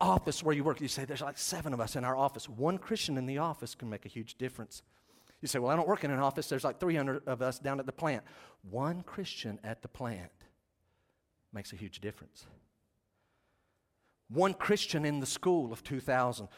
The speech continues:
One Christian in the village of two hundred and fifty. One Christian in the city.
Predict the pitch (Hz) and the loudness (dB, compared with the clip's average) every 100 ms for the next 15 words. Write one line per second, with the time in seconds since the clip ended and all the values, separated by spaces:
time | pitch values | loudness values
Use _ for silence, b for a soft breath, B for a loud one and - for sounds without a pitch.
0 | B - 147 208 233 - 240 - - 175 | B -6 4 4 4 2 4 4 2 2
1 | 160 156 139 175 160 131 135 - - 139 | 4 2 4 6 6 4 0 -4 -4 -2
2 | 143 131 123 - 139 - 95 B B 139 | -2 -4 -4 -2 -2 -2 -12 B B 2
3 | 175 269 311 302 - - 294 - - 175 | 6 8 6 4 2 6 8 6 4 2
4 | 107 - b b _ 214 226 233 208 175 | 0 -6 b b _ 4 6 6 4 2
5 | 208 - - 240 170 104 | 2 4 6 6 6 2